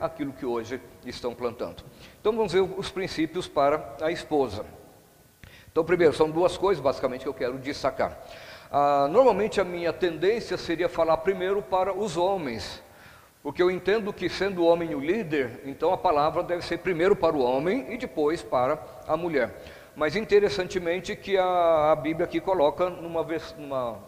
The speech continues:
ordem inversa. Trata primeiro da esposa e depois,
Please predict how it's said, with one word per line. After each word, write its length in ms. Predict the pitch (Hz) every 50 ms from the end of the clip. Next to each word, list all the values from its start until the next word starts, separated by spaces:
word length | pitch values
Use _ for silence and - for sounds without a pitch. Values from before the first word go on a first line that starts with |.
| - -
ordem 420 | - 131 131 127 139 147 165 175 170 175
inversa. 640 | 185 214 202 139 143 120 113 110 - - - 104 90 - - - - - - _ _
Trata 300 | - 147 139 139 - 139
primeiro 400 | 131 - 165 151 143 139 139 143
da 80 | 147 175
esposa 560 | 175 - - - 165 170 175 156 185 196 180 - - -
e 80 | 160 175
depois, 500 | 160 165 - - 131 131 139 139 -